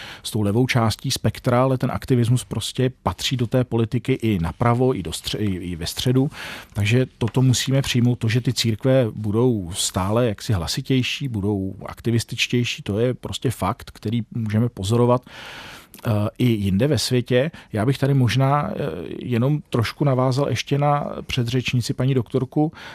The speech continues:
a to je totiž v tom, že, eh, možná kdybychom my, eh, tu úmluvu, eh,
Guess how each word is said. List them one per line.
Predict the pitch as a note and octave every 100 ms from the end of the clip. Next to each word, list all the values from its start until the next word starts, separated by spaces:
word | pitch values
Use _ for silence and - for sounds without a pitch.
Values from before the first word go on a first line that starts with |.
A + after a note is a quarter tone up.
| -
a |
to | A2+ A2
je | B2+
totiž | C3+ D#3+ D3
v | -
tom, | B2 A#2+
že, | A#2 D3+
eh, | D3 D3+ - B2 A#2 A#2
možná | - A2+ B2 C#3
kdybychom | A#2+ B2 - D#3 C#3 B2
my, | B2 F#3+ - -
eh, | A2+ G#2
tu | B2+
úmluvu, | - A2+ C#3 G3+ D#3+ F#2
eh, | G2 -